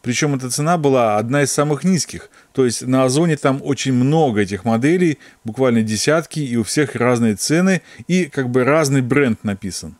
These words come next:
Так в чем же между ними разница? Ведь функционал абсолютно одинаковый. Ну, вы видите, немножко разная форма кнопок,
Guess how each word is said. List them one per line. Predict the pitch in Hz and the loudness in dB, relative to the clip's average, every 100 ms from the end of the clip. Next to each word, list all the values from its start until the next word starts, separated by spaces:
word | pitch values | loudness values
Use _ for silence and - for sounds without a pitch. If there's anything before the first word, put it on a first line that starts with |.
| _ | _
Так | 135 | -8
в | - | -8
чем | - 185 | -2 -2
же | 165 165 | 0 0
между | 165 139 156 | -2 -2 0
ними | 170 156 | 0 0
разница? | 156 175 120 98 90 92 | 2 2 0 -2 -8 -8
Ведь | 90 101 | -8 -8
функционал | - 127 - 127 131 175 139 | -4 -4 -2 -2 0 0 -2
абсолютно | 113 117 139 143 | -4 -2 -2 -2
одинаковый. | 123 135 123 98 95 107 | -2 0 -2 -2 -4 -4
Ну, | 180 | 0
вы | 151 | 0
видите, | 139 123 - 107 - - _ | 2 -2 -2 -6 -8 -20 _
немножко | 131 147 - 131 | -4 -2 -2 0
разная | 143 127 117 110 | 0 0 0 -2
форма | - 120 110 | -2 -2 -2
кнопок, | - 156 190 180 165 | -2 -2 0 -2 -6